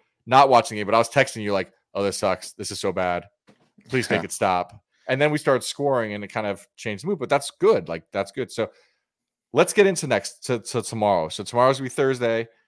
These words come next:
Speaker 1: Uh, we are going to play a Ronaldo-less Al Nassr. He's not playing. As of,
Speaker 2: Yep.
Speaker 1: as of today, he's not playing. I still think there's a Saudi oil tycoon right now trying to offer him an extra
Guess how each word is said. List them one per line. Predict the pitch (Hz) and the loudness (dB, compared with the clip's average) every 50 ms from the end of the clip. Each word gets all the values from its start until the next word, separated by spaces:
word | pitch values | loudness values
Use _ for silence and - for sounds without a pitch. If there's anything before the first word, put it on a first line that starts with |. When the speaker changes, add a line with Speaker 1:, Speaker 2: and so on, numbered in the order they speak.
| _ _ _ _ | _ _ _ _
Speaker 1:
Uh, | - 107 104 98 95 | 2 2 4 4 2
we | 110 123 139 | 2 2 0
are | 143 | 2
going | 139 143 147 147 139 | 2 2 0 -2 -2
to | - 147 | -6 -12
play | 131 _ - 139 131 127 - - | -12 _ -2 0 0 0 0 0
a | 120 117 113 113 104 - _ _ _ - | 0 0 0 -2 -4 -6 _ _ _ -2
Ronaldo-less | 107 120 120 117 113 120 139 175 190 208 180 202 208 202 185 175 208 196 127 127 - - - - - - _ _ _ _ _ _ _ _ _ _ _ _ _ - | 0 0 0 4 6 8 10 10 10 8 8 6 6 6 6 6 4 2 2 0 -2 -8 -10 -12 -16 -20 _ _ _ _ _ _ _ _ _ _ _ _ _ -2
Al | 107 113 | -2 -2
Nassr. | 107 98 - - - _ _ _ _ _ _ _ _ _ _ _ _ _ _ _ _ _ _ _ - | -2 -4 -8 -12 -14 _ _ _ _ _ _ _ _ _ _ _ _ _ _ _ _ _ _ _ -6
He's | 117 113 101 | -4 -4 2
not | 113 135 - - | 4 4 4 4
playing. | - 160 139 131 127 123 135 143 156 - | 4 2 2 2 0 -2 -6 -10 -10 -4
As | - 110 95 | -2 0 2
of, | 101 127 147 | 2 2 4
Speaker 2:
Yep. | - | 6
Speaker 1:
as | 127 139 160 165 | 6 6 6 4
of | 202 180 | 0 -4
today, | - 185 185 170 156 | -2 0 2 4 2
he's | 147 131 | 2 2
not | 139 135 127 - | 0 0 -2 0
playing. | - 139 123 107 95 90 98 - _ _ _ _ _ _ _ _ _ _ _ _ _ _ _ _ _ _ _ _ - - | 0 0 0 0 -2 -4 -8 -14 _ _ _ _ _ _ _ _ _ _ _ _ _ _ _ _ _ _ _ _ -4 -4
I | 127 | -4
still | 123 - - - 147 | -4 -4 -2 -2 -2
think | 147 - - 135 127 123 120 _ _ | -2 -2 -6 -6 -6 -6 -10 _ _
there's | - 117 117 113 113 113 113 113 107 - - | -6 -4 -2 -2 -2 -2 -2 -4 -6 -8 -8
a | - 113 107 104 | -6 -6 -6 -6
Saudi | - - - 120 117 120 120 120 120 120 117 - | -6 -4 0 2 2 2 2 0 0 -4 -2 -2
oil | 113 117 113 110 110 | 0 2 2 2 0
tycoon | - - 113 101 - - 104 101 98 95 | -2 -4 -8 -8 -8 -8 -10 -10 -8 -6
right | 95 98 95 | -6 -6 -6
now | 98 104 101 95 92 90 | -4 -4 -4 -4 -4 -6
trying | - - 107 101 101 95 | -4 -4 -4 -4 -4 -2
to | 87 | -2
offer | 98 98 95 - - 98 | 0 0 -2 -2 -6 -10
him | 98 92 92 | -10 -8 -8
an | 92 95 | -8 -8
extra | 92 - - - 101 92 | -10 -10 -8 -8 -8 -8